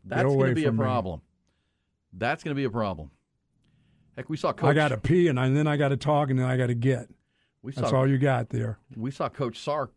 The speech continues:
Speaker 2: at the Alamo Bowl, and that guy wouldn't let him go. He's like, "Hey, get your hands off me. <laughs> Get your hands off me."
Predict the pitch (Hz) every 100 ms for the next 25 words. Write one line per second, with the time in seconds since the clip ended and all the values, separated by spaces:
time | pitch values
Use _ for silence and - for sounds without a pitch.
0 | - 110 117 110 151 123 104 107 110 110
1 | 101 117 120 120 113 117 104 98 139 139
2 | 107 110 185 - _ _ _ _ _ _
3 | - - 139 127 107 120 117 135 175 -
4 | _ _ - 254 - 220 247 - - -
5 | 165 160 302